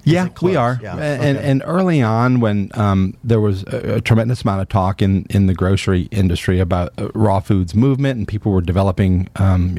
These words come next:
Speaker 2: all these great raw products, um, there seemed to be a lot of energy behind setting up space inside the supermarkets to, uh, to market that product. And so we are raw on our kale chips and our broccoli bites. Um, but there, there's,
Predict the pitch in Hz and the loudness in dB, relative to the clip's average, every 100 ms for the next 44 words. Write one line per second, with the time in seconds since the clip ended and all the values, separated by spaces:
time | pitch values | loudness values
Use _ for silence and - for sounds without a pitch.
0 | 98 98 92 - 107 95 95 90 87 _ | -2 0 0 0 -2 -2 0 0 -2 _
1 | - 104 101 92 - - - - - - | -2 0 0 -2 -8 -20 -20 -20 -20 -12
2 | - 98 95 90 90 - 107 - - - | -2 0 2 0 -2 -6 -12 -14 -18 -20
3 | - 107 101 120 110 - 123 135 - 104 | -12 -6 0 0 0 0 2 2 0 0
4 | 98 98 98 101 - 101 107 90 90 92 | 0 0 -2 -2 0 2 2 0 0 0
5 | 85 92 92 90 - 98 92 90 - - | 2 2 2 0 0 0 0 -2 -6 -4
6 | 92 90 98 90 92 80 - 120 101 80 | -2 0 0 0 0 -2 -2 0 2 0
7 | 82 82 - 90 87 80 - 92 165 117 | -2 -6 -2 0 0 -2 0 0 0 -2
8 | 92 - - - - - - - - - | -6 -4 -8 -6 -10 -14 -20 -20 -20 -8
9 | - 117 113 - 120 101 135 139 - 95 | 0 4 2 2 -2 0 0 0 -4 -2
10 | 117 127 101 104 135 78 82 - 98 95 | 0 0 0 -2 -2 -4 -6 -2 0 0
11 | 90 - 92 90 104 90 - 92 87 82 | -2 -2 -2 0 0 0 0 2 2 2
12 | 85 - 87 82 80 - - - - - | -2 0 0 0 -4 -8 -14 -20 -20 -16
13 | - 101 98 98 92 90 _ - 147 - | -2 2 2 2 2 -2 _ -4 -4 -4
14 | - 135 135 127 123 127 - | -8 -2 0 0 0 0 -2